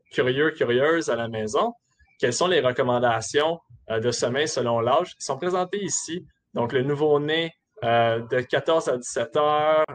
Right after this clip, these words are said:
euh, le bébé de douze à quinze, tout petit, euh, onze quatorze, préscolaire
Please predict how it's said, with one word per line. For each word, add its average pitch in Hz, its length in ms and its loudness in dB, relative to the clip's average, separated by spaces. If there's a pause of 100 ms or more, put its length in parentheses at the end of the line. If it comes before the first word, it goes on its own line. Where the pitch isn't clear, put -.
(120)
euh, 110 180 0
le 113 120 -2
bébé 131 440 2
de 120 120 -8
douze 123 260 -4
à 110 80 -6
quinze, 143 680 -6
tout - 140 -20
petit, 143 580 -6 (320)
euh, 113 220 -2 (120)
onze 131 240 0
quatorze, 151 640 4 (220)
préscolaire 135 600 2